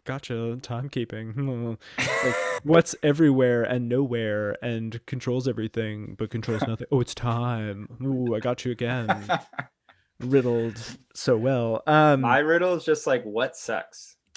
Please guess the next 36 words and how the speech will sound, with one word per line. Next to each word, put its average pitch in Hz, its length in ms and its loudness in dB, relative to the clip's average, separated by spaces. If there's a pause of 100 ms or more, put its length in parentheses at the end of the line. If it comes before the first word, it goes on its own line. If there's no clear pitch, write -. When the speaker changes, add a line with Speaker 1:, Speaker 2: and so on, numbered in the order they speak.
Speaker 2:
Oh, 226 100 -4
Speaker 1:
<laughs> 508 220 4
Speaker 2:
it's 175 200 4
time. 110 400 -4 (280)
Time 117 300 2
sucks. 110 600 -6 (220)
Speaker 1:
But, 156 120 8
like, 156 380 6
I, 147 300 6
I 165 80 8
do 202 220 2
think 175 340 -2
that 156 200 4
there's, 147 240 2
like, 139 380 2 (180)
also 147 360 8
this 143 200 4
necessary 139 540 4
crossover. 135 460 4
I 127 60 4
really, 135 520 6 (1500)
I 147 60 6
really 165 240 12
like 147 280 4
what 139 100 0
you're 139 120 0
saying 139 200 0
about 131 180 0
politics, 156 440 -2
because 135 220 -4
I 135 100 2
think 139 200 -2
what's 151 320 0
happening 151 600 -4
right 123 280 -2
now, 120 560 -4